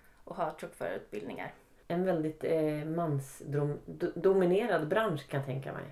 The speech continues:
Speaker 1: Eh, ja, det är det.
Speaker 2: <laughs>
Speaker 1: Det kan man
Speaker 2: Ja.
Speaker 1: väl säga, fast jag tänker inte på det så mycket i vardagen, men,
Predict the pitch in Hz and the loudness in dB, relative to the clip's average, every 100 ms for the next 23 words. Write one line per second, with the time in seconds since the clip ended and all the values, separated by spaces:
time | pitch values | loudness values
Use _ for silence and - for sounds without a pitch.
0 | - - _ - 196 196 - 214 269 294 | -18 -20 _ -10 -4 -2 0 2 4 2
1 | 254 220 120 139 190 208 143 143 190 - | 2 0 2 0 0 0 -2 -6 -6 -6
2 | 139 - - - - 151 147 175 - - | -8 -10 -20 -12 -2 2 4 4 0 -4
3 | 160 170 196 208 208 208 254 247 240 170 | -6 -4 -6 -8 -6 -4 -2 -2 -2 -6
4 | - 156 143 156 - - - - 165 170 | -8 -6 -6 -6 -10 -20 -20 -12 -8 -6
5 | - - 175 180 - - - 175 | -6 -4 0 0 -2 -8 -8 -8